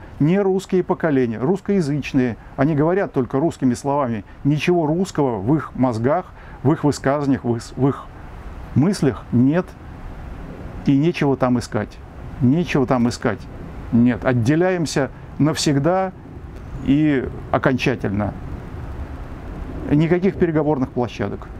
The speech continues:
Никаких не может быть. Про объединение говорим. Мы, русские, должны объединиться. Они не Русь поганая, с ними объединяться нечего.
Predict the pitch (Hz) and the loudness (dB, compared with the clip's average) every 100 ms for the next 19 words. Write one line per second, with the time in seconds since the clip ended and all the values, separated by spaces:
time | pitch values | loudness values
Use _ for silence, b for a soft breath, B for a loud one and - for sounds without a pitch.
0 | - 143 147 127 - - 107 104 101 98 | -2 2 4 2 0 0 2 2 0 0
1 | - - - - - 147 147 165 160 226 | -2 -4 -6 -2 2 2 4 2 4 4
2 | 202 131 123 120 107 90 - - - - | 4 4 2 2 0 -4 -12 -16 -6 2
3 | 208 170 123 - 117 113 123 113 175 131 | 2 4 0 2 2 2 2 2 2 2
4 | 113 113 101 - - - - 131 156 214 | 2 2 2 -2 -6 -6 -2 2 4 4
5 | - 123 147 147 127 - 131 123 123 117 | 4 4 4 2 -2 0 2 2 2 2
6 | 117 - - 123 135 135 117 117 113 127 | 0 -2 2 4 4 2 0 2 4 2
7 | 127 120 120 123 123 - 113 110 | 2 2 4 4 2 0 0 -2